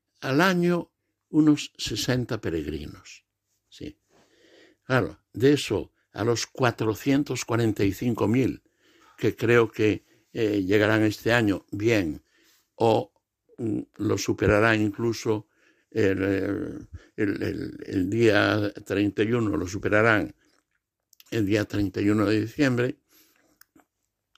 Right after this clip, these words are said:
va un abismo, ¿no? Pero, eh, claro, es que yo creo que se ha pasado de venir a ganar el jubileo,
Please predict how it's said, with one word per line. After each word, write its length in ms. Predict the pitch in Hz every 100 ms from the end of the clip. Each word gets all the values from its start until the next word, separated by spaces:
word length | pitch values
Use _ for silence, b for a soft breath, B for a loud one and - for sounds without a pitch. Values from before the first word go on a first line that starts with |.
| _ - 104
va 100 | 120
un 140 | 113
abismo, 520 | 110 123 98 - 73
¿no? 280 | 98 143 104 _ b b b b b -
Pero, 600 | 143 175 175 175 156 -
eh, 640 | 156 143 135 131 131 120 - _ _ _
claro, 400 | _ 180 196 - -
es 200 | 147 -
que 380 | - 151 143 - B B _ _ _ _
yo 200 | 110 139
creo 460 | - 160 165 147 -
que 120 | -
se 160 | 117 139
ha 100 | 131
pasado 640 | 120 - 127 95 78 73 _ _ _ _ _ _ _ -
de 440 | 104 110 101 - _ _
venir 360 | 110 107 143
a 80 | 135
ganar 260 | 117 127 139
el 60 | 127
jubileo, 680 | - 123 110 113 107 170